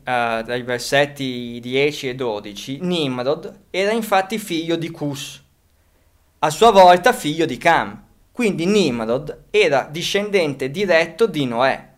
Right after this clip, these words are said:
e quindi annoverabile, secondo le logiche che abbiamo visto nella puntata precedente, a tutti gli effetti tra un Nefilim. Anche Nimrod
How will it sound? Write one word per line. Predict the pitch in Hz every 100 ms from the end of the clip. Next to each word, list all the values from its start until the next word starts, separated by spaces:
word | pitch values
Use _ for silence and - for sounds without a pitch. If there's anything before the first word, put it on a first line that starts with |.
| -
e | 139
quindi | 185 185 143
annoverabile, | 131 131 139 135 147 165 127 123 113 98 -
secondo | - 117 - 143 143 127
le | 120
logiche | 120 143 139 123 123
che | 113
abbiamo | 117 120 120
visto | 131 147 - 117
nella | 120 117
puntata | 131 123 147 123
precedente, | 131 143 202 165 98 95 113 151 - _
a | 143
tutti | 143 180 196
gli | 202
effetti | 226 104 98 160
tra | 156
un | 110
Nefilim. | 104 123 - 67 _ _ _ _ _ _ _ _ _ _ _ -
Anche | 135 131 175
Nimrod | 170 123 113 123 151 -